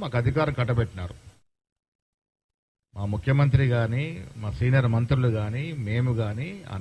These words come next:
నమ్మకాన్ని వమ్ము చేయకుండా ప్రజలు కోరుకునే విధంగా ప్రజాపాలన అందిస్తా ఉన్నాము. ఇక్కడ ఏకఛత్రాది పాలన జరగట్లేదు. మంత్రులు స్వేచ్ఛగా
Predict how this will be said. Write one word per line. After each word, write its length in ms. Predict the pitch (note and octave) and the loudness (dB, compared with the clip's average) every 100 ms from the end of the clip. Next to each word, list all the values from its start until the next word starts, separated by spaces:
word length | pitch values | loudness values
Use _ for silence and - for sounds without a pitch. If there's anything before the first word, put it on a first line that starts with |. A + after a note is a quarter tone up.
| G#2 | -4
నమ్మకాన్ని 420 | B2+ C3+ D3 C3 | -2 0 0 0
వమ్ము 180 | A2 A#2 A#2+ | 0 0 2
చేయకుండా 420 | A#2 A2 A2 C#3+ A3+ - _ _ _ _ _ _ _ _ _ _ - | 0 0 -4 -6 -8 -14 _ _ _ _ _ _ _ _ _ _ -4
ప్రజలు 320 | A#2 D#3 E3+ C#3+ | 2 4 4 4
కోరుకునే 380 | C3+ C#3+ D#3 C#3+ C3+ | 4 6 4 2 2
విధంగా 340 | B2+ B2+ C#3+ A3+ A#3 | 0 0 -2 -2 -2
ప్రజాపాలన 560 | A2 C3+ D3+ C3+ C3+ B2 | 0 2 2 0 0 -2
అందిస్తా 320 | A#2 B2+ - B2 G2+ | -2 0 2 2 2
ఉన్నాము. 360 | G#2 G2+ A2 G#2 - - - - - _ _ _ _ _ _ _ _ _ _ _ _ _ _ _ | -2 -2 -2 -4 -8 -18 -20 -20 -20 _ _ _ _ _ _ _ _ _ _ _ _ _ _ _
ఇక్కడ 160 | _ A2 A2 | _ 0 2
ఏకఛత్రాది 680 | B2 D3 - C#3+ C#3+ D3 C#3 | 4 2 2 0 2 2 2
పాలన 200 | B2+ C#3 A#2+ | 2 0 0
జరగట్లేదు. 480 | A2+ C3 A#2+ B2 F2+ - - - _ _ _ _ _ _ F#2 | 0 0 -2 -4 -6 -12 -20 -20 _ _ _ _ _ _ -2
మంత్రులు 480 | A2 C3+ D#3+ D#3 C#3+ | 4 4 6 4 4
స్వేచ్ఛగా 520 | - C3 C3+ D#3 D3+ | 4 4 4 2 2